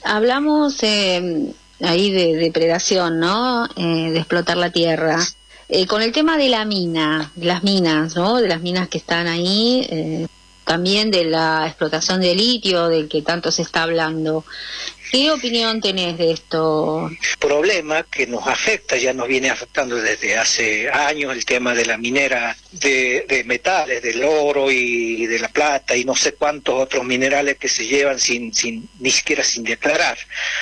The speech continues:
Speaker 2: Pero bueno, las consecuencias son, son tremendas, y son tremendas no solamente para los pueblos que viven cerca. Para dar un ejemplo, el, el, la minera Lumbrera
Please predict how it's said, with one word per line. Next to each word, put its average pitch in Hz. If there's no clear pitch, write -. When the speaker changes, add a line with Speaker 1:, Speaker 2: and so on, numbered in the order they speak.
Speaker 2:
Pero 143
bueno, 147
las 127
consecuencias 190
son, 131
son 123
tremendas, 135
y 131
son 165
tremendas 196
no 147
solamente 139
para 135
los 127
pueblos 156
que -
viven 135
cerca. -
Para 135
dar 160
un 175
ejemplo, 196
el, 143
el, 123
la 123
minera 156
Lumbrera 170